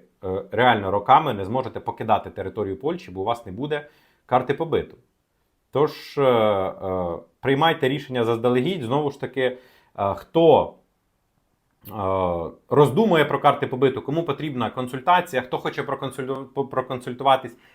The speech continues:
по іншим якимось питанням стосовно легалізації, я однозначно рекомендую компанію В П Г Легалізація. Я сам користуюсь їх послугами, я сам, е, постійно в них беру консультації, я, е, точно знаю, що це справжні професіонали,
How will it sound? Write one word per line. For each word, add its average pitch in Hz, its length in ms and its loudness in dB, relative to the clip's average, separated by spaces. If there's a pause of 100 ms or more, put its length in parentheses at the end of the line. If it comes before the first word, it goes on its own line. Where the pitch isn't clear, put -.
(140)
по 170 220 0
іншим 175 380 0
якимось 131 300 -2
питанням 123 480 2
стосовно 120 400 -4
легалізації, 127 800 0 (220)
я 165 240 6
однозначно 127 760 2
рекомендую 104 540 0
компанію 95 460 -4
В 113 100 0
П 120 120 -6
Г 160 120 2
Легалізація. 147 720 -2
Я 117 120 -2
сам 113 240 -8
користуюсь 95 520 -8 (360)
їх 117 260 -4
послугами, 156 640 2
я 123 180 2
сам, 107 400 0 (360)
е, 104 140 0
постійно 123 420 0
в - 20 0
них 117 140 -2
беру 127 160 2
консультації, 139 760 0
я, 113 380 4 (100)
е, 95 400 0 (100)
точно 170 320 -2
знаю, 135 220 0
що 120 140 -10
це 117 120 -10
справжні 131 440 2
професіонали, 160 760 -2